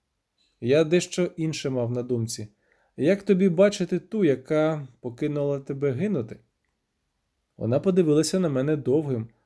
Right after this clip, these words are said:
сумним поглядом. А я й без неї помирала. Я не знайшов, що відповісти. Найцікавіше, що Ірма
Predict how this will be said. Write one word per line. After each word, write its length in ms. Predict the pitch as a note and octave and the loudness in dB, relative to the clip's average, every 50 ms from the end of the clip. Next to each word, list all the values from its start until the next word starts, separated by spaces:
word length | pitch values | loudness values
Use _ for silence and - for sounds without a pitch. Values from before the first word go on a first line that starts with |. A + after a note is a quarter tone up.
| _ _ | _ _
сумним 500 | - - - D#3+ D3 C3 A#2+ A#2 A#2 A#2 | -10 -6 -4 -2 0 0 0 0 0 -2
поглядом. 500 | A#2 D#3 D3+ C3 A#2 A2+ G#2+ A2 A2 - - _ _ _ _ _ _ _ _ _ _ _ _ _ _ _ _ _ _ _ _ _ - | -2 -2 -2 0 0 -2 -2 -4 -6 -12 -14 _ _ _ _ _ _ _ _ _ _ _ _ _ _ _ _ _ _ _ _ _ -12
А 240 | D#3+ F3+ F#3+ G3+ | -10 -6 -4 -4
я 240 | G3+ G#3 G#3+ A3+ A3+ | -2 -2 0 2 2
й 100 | A3+ A#3 | 2 2
без 320 | G3+ G3 A3+ A3+ G#3 G3 G3+ | 4 2 2 2 2 2 0
неї 420 | G#3 A3+ A3+ G3 D#3 B2+ A#2 A#2+ - _ _ _ | 0 2 2 2 2 2 0 -2 -8 _ _ _
помирала. 680 | - C3 B2+ B2+ B2+ B2 B2 B2 A#2 A2+ G#2+ G#2+ A2+ - _ _ _ _ _ _ _ _ _ _ _ _ _ _ _ _ _ _ _ _ _ - | -6 -4 -2 0 0 2 2 2 2 2 0 -2 -6 -12 _ _ _ _ _ _ _ _ _ _ _ _ _ _ _ _ _ _ _ _ _ -10
Я 300 | G#2+ A2 A2 A#2 C#3 D#3+ | -10 -6 0 0 2 2
не 160 | F3 F#3 F#3 | 2 2 0
знайшов, 520 | F3+ F#3+ G3+ G#3 G3+ G3+ - C#3 D3 D3+ D3+ - - | 2 2 2 2 0 0 2 2 2 2 0 -8 -20
що 260 | - - - D3 C3+ | -16 -8 -4 -2 -2
відповісти. 720 | C#3 D#3 D3+ - - E3+ D3 A#2+ A2 G#2+ - - - A2+ A#2 _ _ _ _ _ _ _ _ _ _ _ _ _ _ - | -2 -2 -6 -6 -6 -4 -2 -2 -2 -4 -4 -8 -12 -18 -18 _ _ _ _ _ _ _ _ _ _ _ _ _ _ -2
Найцікавіше, 920 | C3 C3 B2+ B2 - B2+ A#2 A#2+ A2+ A2 A2+ F3 G3 - - C3 A2+ A2+ - _ _ _ _ _ | 0 0 0 0 0 -2 0 2 2 2 2 2 0 0 0 -2 -2 -4 -8 _ _ _ _ _
що 220 | - - - D#3+ D3+ D#3 - | -10 -4 -2 -2 -2 -2 0
Ірма 400 | E3+ G3 G3+ G3+ E3+ C3 A2+ A#2 | 0 2 4 4 4 2 2 -2